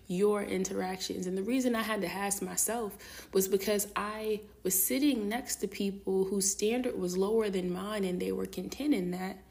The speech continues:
but I wasn't content in that. I wasn't content living up to the standard they had set for themselves sometimes. And so I said, okay,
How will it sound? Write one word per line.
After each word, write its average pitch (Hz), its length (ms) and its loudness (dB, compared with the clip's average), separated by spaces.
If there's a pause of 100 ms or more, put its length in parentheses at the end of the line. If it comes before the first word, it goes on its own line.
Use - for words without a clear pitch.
(240)
but 185 120 -2
I 214 120 2
wasn't 185 380 0
content - 360 -6
in - 140 -6
that. - 240 -12
I 208 140 0
wasn't 233 400 0
content 185 440 -6
living 185 320 2
up - 180 -6
to - 260 -4 (220)
the 185 60 2
standard 196 380 2
they 185 80 -4
had 170 260 -6
set - 220 -8
for 180 160 -8
themselves 185 640 4
sometimes. - 720 -8 (640)
And 196 100 2
so 190 140 0
I 196 80 -6
said, 185 160 -4
okay, 208 560 -4